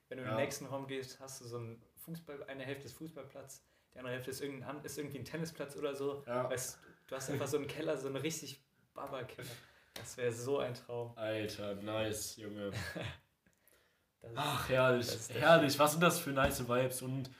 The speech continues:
Speaker 2: genau, man sagt ja immer, man soll da aufhören, wo es am schönsten ist.
Speaker 1: Ja.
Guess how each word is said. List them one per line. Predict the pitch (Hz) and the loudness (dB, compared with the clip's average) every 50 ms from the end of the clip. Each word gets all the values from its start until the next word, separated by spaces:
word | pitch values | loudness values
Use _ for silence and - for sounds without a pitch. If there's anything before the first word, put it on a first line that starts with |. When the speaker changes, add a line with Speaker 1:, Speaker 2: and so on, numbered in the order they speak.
| - - - - _ _ _ - | -20 -20 -20 -20 _ _ _ -8
Speaker 2:
genau, | - 131 135 160 180 202 202 180 | -6 0 6 8 10 10 10 10
man | 170 170 156 160 | 8 6 8 10
sagt | 190 208 202 - | 8 8 8 6
ja | 185 170 | 4 4
immer, | 170 156 | 4 6
man | 151 147 | 4 6
soll | 147 160 165 156 | 6 6 6 8
da | 151 160 180 - | 12 12 12 12
aufhören, | - 175 160 - - 160 156 147 147 | 12 8 6 6 4 2 2 2 -2
wo | 143 | -4
es | 147 147 | -2 -2
am | 135 127 | -2 0
schönsten | - 160 165 165 160 - 120 120 | 2 2 2 2 2 -2 -4 -4
ist. | 127 143 151 147 - - - _ | -2 -2 -2 -4 -6 -10 -14 _
Speaker 1:
Ja. | - 104 104 | -14 -14 -14